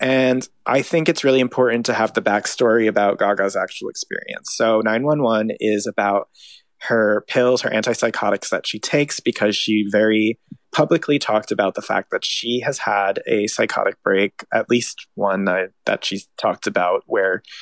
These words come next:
she was brought in screaming into the urgent care and that she was fully dissociating and, um, needed to take medicine that saved her life. I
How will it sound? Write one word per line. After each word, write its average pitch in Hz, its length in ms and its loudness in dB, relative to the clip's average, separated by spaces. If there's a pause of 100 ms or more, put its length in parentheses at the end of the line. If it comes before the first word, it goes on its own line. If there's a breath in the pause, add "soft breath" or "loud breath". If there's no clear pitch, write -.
(260 loud breath)
she - 360 -6 (160)
was 113 140 -2
brought 104 300 2
in 104 140 0
screaming 107 480 0
into 107 200 -2
the 107 240 -2 (160)
urgent 110 300 0
care 101 420 2
and 104 260 0
that 101 180 0
she - 120 -4
was 104 340 -4 (360 loud breath)
fully 135 180 4
dissociating 107 840 2
and, 104 380 -2 (140)
um, - 400 -4 (180)
needed 123 360 2
to 110 500 -2
take - 180 -2
medicine 107 460 -2
that - 240 -4
saved 107 240 -2
her 117 100 2
life. 156 420 2 (560 loud breath)
I 120 360 0